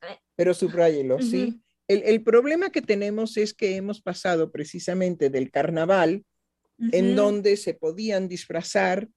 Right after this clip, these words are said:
Speaker 1: Ujú.
Speaker 2: el carnaval también de Venecia, que bueno, son todas las máscaras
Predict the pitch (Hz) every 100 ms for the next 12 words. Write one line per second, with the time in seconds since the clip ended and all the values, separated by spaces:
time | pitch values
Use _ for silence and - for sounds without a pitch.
0 | - 220 226 247 254 - 170 170 165 170
1 | 160 175 180 170 170 175 175 160 156 170
2 | 180 - 156 151 143 156 156 156 151 156
3 | 147 147 139 - 165 196 190 - 160 160
4 | 160 -